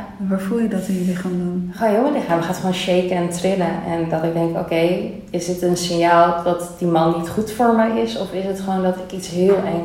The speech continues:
Speaker 2: vind?" Ja.
Speaker 1: Onveiligheid.
Speaker 2: Ja, terwijl er totaal geen aanleiding is of was.
Speaker 1: Nee, maar, en zo werkt het, hè?
Speaker 2: Ja,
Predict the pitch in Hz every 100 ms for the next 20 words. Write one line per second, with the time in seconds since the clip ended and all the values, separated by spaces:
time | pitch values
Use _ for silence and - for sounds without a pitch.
0 | 170 170 170 180 - - - - - -
1 | - - - 190 170 175 - - - -
2 | - 196 180 190 190 185 - 165 180 -
3 | - - - - - - 269 214 - -
4 | - - 196 196 185 - - - 214 214
5 | 226 240 185 185 214 240 190 - 180 180
6 | 180 - - - - - - - - -
7 | - 185 170 - 170 151 165 175 175 -
8 | - - - - - - - - - -
9 | - 220 190 - - - 196 180 190 190
10 | 180 180 226 226 196 - - - - -
11 | - - - 214 214 196 180